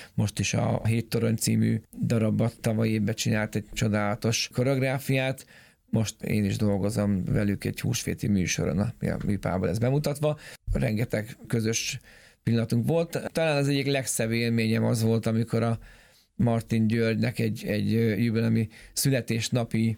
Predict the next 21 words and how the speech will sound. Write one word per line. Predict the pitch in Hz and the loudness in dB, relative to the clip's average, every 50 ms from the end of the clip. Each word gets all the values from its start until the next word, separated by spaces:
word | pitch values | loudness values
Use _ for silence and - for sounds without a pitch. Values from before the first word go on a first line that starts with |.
| - - | -4 -2
produkció, | - 120 120 110 113 113 - - - 117 117 113 113 113 110 - - _ _ _ _ | 0 0 2 2 0 0 -2 -2 -2 0 2 2 2 2 0 -2 -4 _ _ _ _
vagy | - 117 113 110 | -2 0 0 2
egy | 110 107 - | 0 0 0
előadást | 104 120 120 117 113 107 107 110 113 - - _ | 0 0 2 2 2 2 0 -2 -2 -4 -8 _
csinált | - - 127 131 127 117 113 113 - 117 | -4 -2 0 2 2 0 -2 -2 -2 0
a | |
három | 113 113 117 113 110 110 113 107 | 0 2 2 0 0 0 0 0
társulat, | - 110 110 117 120 - - 127 131 135 131 - - - - - - - - - _ _ _ _ | 0 0 -2 -2 -2 -2 0 0 0 0 0 -4 -8 -20 -20 -20 -20 -20 -20 -20 _ _ _ _
és | - 113 - - | -4 -2 -2 -2
akkor | - - - 117 | -4 -2 -2 0
három | 117 120 120 117 113 113 113 113 110 104 - | 0 2 2 0 0 0 0 0 0 0 0
különböző | - 123 120 117 113 110 113 113 104 110 117 | 0 0 2 2 2 2 2 2 0 0 -2
félidőt | - - - 123 117 113 110 104 110 110 110 - | -2 -2 -2 0 2 0 2 0 0 -2 0 0
a | 113 | 2
Művészetek | 113 113 113 113 - 110 - 117 113 | 2 2 2 2 -2 -2 -2 -4 -6
Palotájába | - - 113 117 110 113 - 117 113 113 113 113 113 107 | -4 -2 -2 -2 -2 0 -2 -2 -2 0 0 0 0 0
végignézhetett | 104 104 98 92 95 101 101 92 - - - - 101 - - | 0 0 0 0 0 0 0 0 -2 -4 -4 -4 -6 -6 -2
a | 113 | 0
nézők. | 110 107 107 107 110 110 113 113 113 113 - - - - - - - - | 2 2 2 2 2 2 2 2 0 0 -4 -10 -18 -16 -16 -18 -12 -4
Álmi | - - 135 139 123 | -2 0 0 2 2
Népüttes, | 120 117 120 117 - 117 117 - - 117 113 113 110 - - - | 2 2 0 0 0 -2 -2 -2 -2 -2 -2 -2 -2 -4 -6 -8